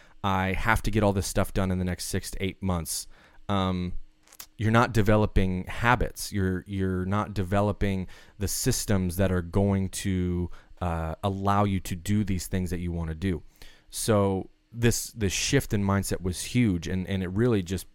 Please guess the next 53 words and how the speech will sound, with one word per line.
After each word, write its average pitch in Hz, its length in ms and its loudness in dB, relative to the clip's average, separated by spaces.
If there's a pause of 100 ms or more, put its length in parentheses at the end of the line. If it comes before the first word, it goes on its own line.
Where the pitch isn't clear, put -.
even 92 280 0
more 98 220 2
so. 71 460 -4
This 101 140 -2
was 101 100 -2
something 95 220 -4
I've, 90 240 -4
I've 85 260 -8
been 87 140 -2
going 90 240 -4
through 82 160 -10
for - 140 -10
several 85 420 -2
years 92 240 -2
now, 80 220 -4
and 78 140 -8 (600)
when 101 120 2
I 98 60 4
talked 139 300 6
to 120 60 2
Akira, 107 320 0
it 95 40 2
really 98 240 0
just 87 220 -4
kinda 92 160 0
brought 90 240 2
a 87 40 0
lot 87 200 0
of 85 80 -4
that 85 180 -4
back 82 260 -4
up 104 380 2
and 87 540 -2
amplified 82 840 -2 (480)
what 92 580 2 (340)
it 90 160 -2
was 90 360 0
that 85 120 -4
I 85 100 0
was 85 280 -4 (160)
thinking 127 400 2
in 101 100 2
my 95 160 0
own 92 140 -2
head, 90 240 -2
but 90 100 -2
hadn't 95 380 -2
really 92 320 0
found 90 320 -2
a 85 40 -4
good 87 200 -4
way 87 260 -2
to 82 520 -6